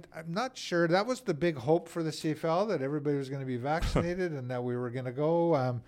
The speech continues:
Speaker 1: I was going to, normally I put schedules on my bulletin board here.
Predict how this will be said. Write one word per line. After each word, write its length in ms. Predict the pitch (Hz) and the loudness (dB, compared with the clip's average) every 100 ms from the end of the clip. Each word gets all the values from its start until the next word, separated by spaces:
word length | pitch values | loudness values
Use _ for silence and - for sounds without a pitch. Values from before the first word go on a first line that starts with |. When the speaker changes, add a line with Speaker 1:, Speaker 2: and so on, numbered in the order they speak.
| - - - - - | -18 -20 -20 -20 -2
Speaker 1:
I 200 | 143 139 | 2 4
was 220 | 139 127 | 4 0
going 360 | - 175 220 254 | 6 10 10 8
to, 240 | - 165 | 10 12
normally 380 | 143 208 247 208 | 12 12 12 10
I 20 | |
put 220 | 160 170 | 10 8
schedules 680 | - - 160 156 139 139 143 | 6 2 4 4 6 6 6
on 140 | 147 131 | 4 4
my 120 | 131 | 4
bulletin 420 | 120 147 143 143 | 6 4 6 4
board 240 | 120 117 107 | 6 6 6
here. 400 | 110 117 135 | 4 4 4